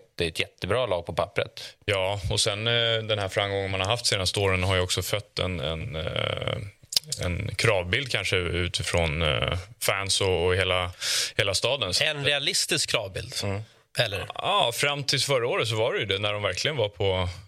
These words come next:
Speaker 2: eh, på uppstuds och C H L-guld och, och var väl i
Speaker 1: S M-final,
Speaker 2: S M-final
Speaker 1: ja.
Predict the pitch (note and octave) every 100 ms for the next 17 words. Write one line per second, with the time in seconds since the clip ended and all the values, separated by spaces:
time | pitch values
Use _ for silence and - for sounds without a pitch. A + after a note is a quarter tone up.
0 | - G2+ F2+ E2+ - G#2+ - - G#2 -
1 | - G2 F#2+ F#2+ F#2+ F#2 F#2+ - G#2+ G2+
2 | F#2 G2 F#2+ F#2+ F#2 F#2 F#2 F2+ - F2
3 | F#2 F2+ G2 G2 F#2+ F#2+ F2+ E2+ F#2 G2+
4 | F#2+ F#2 F#2 F2+ F2+